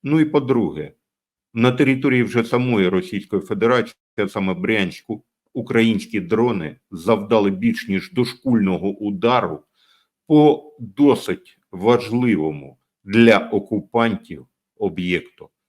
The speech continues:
А мовиться про ураження українськими безпілотниками складу, де зберігалися так звані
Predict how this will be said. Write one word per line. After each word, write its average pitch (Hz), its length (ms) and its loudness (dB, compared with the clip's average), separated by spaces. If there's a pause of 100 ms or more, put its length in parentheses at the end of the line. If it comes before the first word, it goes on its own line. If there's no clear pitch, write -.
(140)
А 120 100 -4
мовиться 131 520 2
про 127 380 0
ураження 120 840 0
українськими 90 640 -4
безпілотниками 98 960 -4
складу, 98 680 -2
де 92 160 -2
зберігалися 101 840 -2
так 82 220 -10
звані 92 640 -4